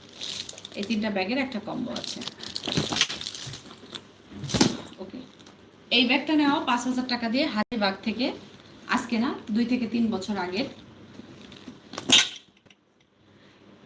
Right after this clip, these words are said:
এই ব্যাগটা নেওয়া দুই হাজার নয়শো নব্বই টাকা, যেটা টপ টেন থেকে নেওয়া, এখনো ইউজ করি নাই, নতুন ব্যাগ। এই ব্যাগটা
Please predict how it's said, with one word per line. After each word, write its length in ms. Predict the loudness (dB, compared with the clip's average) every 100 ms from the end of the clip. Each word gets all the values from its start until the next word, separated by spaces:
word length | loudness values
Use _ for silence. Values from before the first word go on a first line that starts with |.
| -4 4
এই 80 | 4 6
ব্যাগটা 280 | 4 2 0 2
নেওয়া 200 | 2 0 -2 -8 -14 -10 -8 -2
দুই 100 | 2 4
হাজার 220 | 4 4 4
নয়শো 320 | 2 2 2 0 -2 -14 -20 -20 -20 -20 -20 -20 -18 -12 -12 -2 2
নব্বই 280 | 2 2 0
টাকা, 180 | -2 -6 -12 -16 -20 -20 -20 -18 -4
যেটা 180 | 0 0 2
টপ 160 | 2 2
টেন 120 | 2 4
থেকে 140 | 4 2
নেওয়া, 200 | 2 0 -2 -2
এখনো 200 | 0 2 4 2
ইউজ 200 | 0 0 0
করি 160 | 2 4
নাই, 100 | 4 4
নতুন 200 | 2 -2 -2
ব্যাগ। 160 | -4 -6 -12 -8 -2 -2 -2 -8 -12 -14 -16 -18 -20 -20 -20 -20 -20 -20 -20 -20 -20 -20 -20 -20 -20 -20 -20 -20 -18 2 4
এই 60 | 4
ব্যাগটা 240 | 2 4